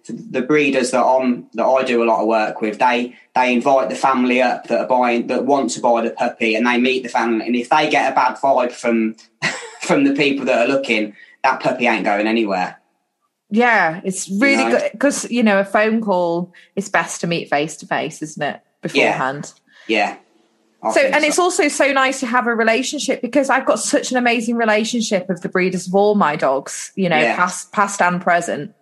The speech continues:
Speaker 1: Yeah.
Speaker 2: And it's a continued relationship that we have.
Speaker 1: Yeah,
Speaker 2: Um,
Speaker 1: and it's
Speaker 2: and they
Speaker 1: great.
Speaker 2: have a m-, mutual investment in my dogs and everything, and
Speaker 1: Of
Speaker 2: that's
Speaker 1: course.
Speaker 2: amazing.
Speaker 1: And
Speaker 2: And
Speaker 1: you
Speaker 2: I
Speaker 1: know
Speaker 2: hear,
Speaker 1: that
Speaker 2: and I
Speaker 1: they're
Speaker 2: mean,
Speaker 1: there if you need them.
Speaker 2: Yeah, hundred percent.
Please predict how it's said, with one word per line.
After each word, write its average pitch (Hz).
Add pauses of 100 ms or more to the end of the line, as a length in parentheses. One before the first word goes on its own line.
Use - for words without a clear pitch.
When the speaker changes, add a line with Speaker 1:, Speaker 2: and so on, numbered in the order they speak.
(300)
Speaker 1:
Yeah. 117 (320)
Speaker 2:
And 214
it's 202
a 214
continued 208
relationship 208
that -
we 240
have. 247 (520)
Speaker 1:
Yeah, 147
Speaker 2:
Um, 196
Speaker 1:
and 190
it's -
Speaker 2:
and 220
they 226
Speaker 1:
great. -
Speaker 2:
have 226
a 214
m-, 208
mutual 208
investment 185
in 175
my 175
dogs 170
and 170
everything, 180
and 170
Speaker 1:
Of 156
Speaker 2:
that's -
Speaker 1:
course. -
Speaker 2:
amazing. 190 (340)
Speaker 1:
And 165
Speaker 2:
And -
Speaker 1:
you 160
Speaker 2:
I 170
Speaker 1:
know 160
Speaker 2:
hear, 156
Speaker 1:
that 147
Speaker 2:
and 143
I -
Speaker 1:
they're 151
Speaker 2:
mean, -
Speaker 1:
there 143
if 131
you 135
need 143
them. -
Speaker 2:
Yeah, 254
hundred 311
percent. 170